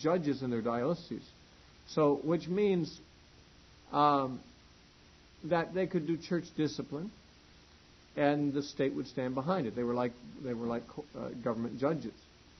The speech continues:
And if the, if the bishops, for example, would excommunicate somebody, the state would stand behind that. They, it was like a judge in the court, uh, proclaiming some kind of penalty. So he elevated the bishops to having authority,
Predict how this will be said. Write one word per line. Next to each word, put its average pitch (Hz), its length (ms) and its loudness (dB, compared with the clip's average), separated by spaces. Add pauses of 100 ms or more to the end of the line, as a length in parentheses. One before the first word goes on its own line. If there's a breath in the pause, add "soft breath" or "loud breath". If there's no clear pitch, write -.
(400)
And 120 120 -2
if 117 160 -2
the, 120 280 0
if 120 160 -6
the 131 60 -2
bishops, 123 500 -2 (100)
for 123 100 -4
example, 117 340 -2
would 117 80 -6
excommunicate 117 880 -4
somebody, 113 360 -4 (380)
the 131 140 -4
state 117 260 0
would 113 140 -8
stand 165 320 -2
behind 92 380 -8
that. 87 160 -12 (100)
They, 104 60 -6
it 98 300 -10
was 113 140 -12
like 104 160 -8
a 113 60 -6
judge 110 340 -4
in 113 80 -6
the 117 60 -6
court, 170 320 -4 (720)
uh, 110 100 -8 (120)
proclaiming 120 500 -2
some 117 220 -8
kind 110 180 -6
of 101 160 -8
penalty. 156 360 -4 (540)
So 151 160 2
he 147 220 4
elevated 151 500 4
the 123 80 -2
bishops 175 640 -2
to 131 80 -4
having 127 240 0
authority, 123 540 -2